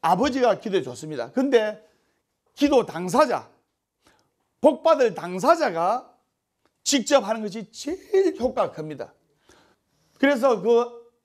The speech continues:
아드님이 일주일에 한 번씩 와서 백팔배하고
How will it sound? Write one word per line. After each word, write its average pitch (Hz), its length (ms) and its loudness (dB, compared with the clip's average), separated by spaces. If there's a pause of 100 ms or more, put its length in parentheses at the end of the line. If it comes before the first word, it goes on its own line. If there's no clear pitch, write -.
(680)
아드님이 214 840 -2 (540)
일주일에 208 320 2
한 185 140 0
번씩 175 180 -2
와서 185 300 0
백팔배하고 175 1200 -2